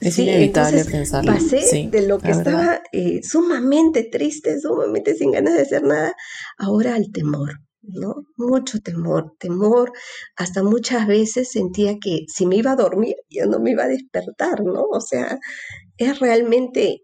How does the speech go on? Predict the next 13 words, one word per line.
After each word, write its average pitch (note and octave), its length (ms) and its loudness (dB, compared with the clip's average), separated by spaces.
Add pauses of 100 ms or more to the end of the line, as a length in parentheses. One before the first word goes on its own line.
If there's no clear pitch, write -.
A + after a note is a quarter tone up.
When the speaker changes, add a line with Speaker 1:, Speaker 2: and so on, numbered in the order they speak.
Speaker 2:
increíble G#3 640 0
las E3+ 160 -6
cosas C#4+ 340 0
que A#3+ 100 0
uno, B3+ 360 2 (300)
que A3 120 -4
uno B3 200 0
puede C4 220 2
sentir, A3+ 640 0
¿no? D#3+ 300 0 (840)
Creo C4 300 0
que, A3+ 180 0
eh, G#3 140 -4